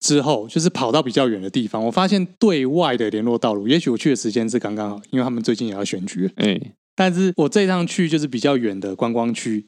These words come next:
Speaker 1: 它一路上都是那种，呃，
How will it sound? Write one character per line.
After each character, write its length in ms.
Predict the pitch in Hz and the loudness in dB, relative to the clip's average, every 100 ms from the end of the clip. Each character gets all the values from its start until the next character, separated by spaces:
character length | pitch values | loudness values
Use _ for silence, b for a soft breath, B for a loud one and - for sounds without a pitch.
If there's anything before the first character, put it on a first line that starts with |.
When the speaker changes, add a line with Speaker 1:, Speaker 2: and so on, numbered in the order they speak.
| _ | _
Speaker 1:
它 180 | - 214 | -2 0
一 180 | 180 151 | 0 2
路 200 | 202 175 | 2 2
上 280 | 170 160 135 | 0 0 2
都 200 | 143 139 | 2 2
是 280 | - 143 | 0 -2
那 180 | 131 127 | 0 0
种， 680 | 113 113 98 92 92 90 95 143 | 0 -2 -4 -8 -12 -12 -12 -10
呃， 400 | 113 101 98 | -10 -8 -10